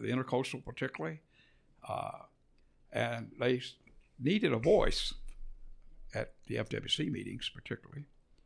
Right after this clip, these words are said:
and that was what the founding was. We need a voice at the agencies to speak for duck hunters. And this small group of people, uh, met, formed it,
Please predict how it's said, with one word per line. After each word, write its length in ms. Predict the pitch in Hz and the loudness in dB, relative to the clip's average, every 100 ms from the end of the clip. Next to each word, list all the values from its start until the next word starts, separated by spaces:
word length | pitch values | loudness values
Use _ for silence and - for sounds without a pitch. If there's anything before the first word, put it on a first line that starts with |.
| _ _ _ _ _ _ _ | _ _ _ _ _ _ _
and 340 | 120 120 117 110 | 0 0 0 -2
that 240 | 127 123 | -2 0
was 180 | 113 - | 0 -2
what 140 | 117 - _ _ | -2 -6 _ _
the 60 | |
founding 360 | - 117 113 107 | -4 -2 0 -2
was. 160 | - - - | -8 -10 -6
We 100 | - | -4
need 200 | 107 113 | -2 0
a 100 | 104 101 | -2 0
voice 500 | 107 113 113 - - _ _ _ _ - | 2 2 4 2 0 _ _ _ _ -4
at 260 | 107 104 - _ | -2 -2 -6 _
the 280 | 107 92 98 - _ - | -8 -6 -8 -12 _ -4
agencies 680 | 110 110 104 - 98 87 - - _ _ _ | -2 -2 -4 -8 -8 -2 -2 -2 _ _ _
to 100 | - | -2
speak 380 | 104 - 110 107 - | -2 0 -2 -4 -14
for 260 | - 98 95 _ | -10 -10 -10 _
duck 200 | 107 - | -6 -6
hunters. 400 | - - - - - _ _ _ _ _ - | -10 -12 -12 -12 -12 _ _ _ _ _ -8
And 220 | 104 107 | -4 -4
this 180 | 107 - _ - | -4 -10 _ -14
small 340 | - 113 127 | -2 4 4
group 240 | 123 127 | 4 -2
of 80 | 120 | -2
people, 320 | - 113 - 127 _ _ _ _ _ | -2 -2 -4 -12 _ _ _ _ _
uh, 180 | - - - | -20 -20 -8
met, 280 | - 110 - - _ _ - | -2 0 -2 -8 _ _ -6
formed 280 | 107 110 | -2 0
it, 100 | 127 | 0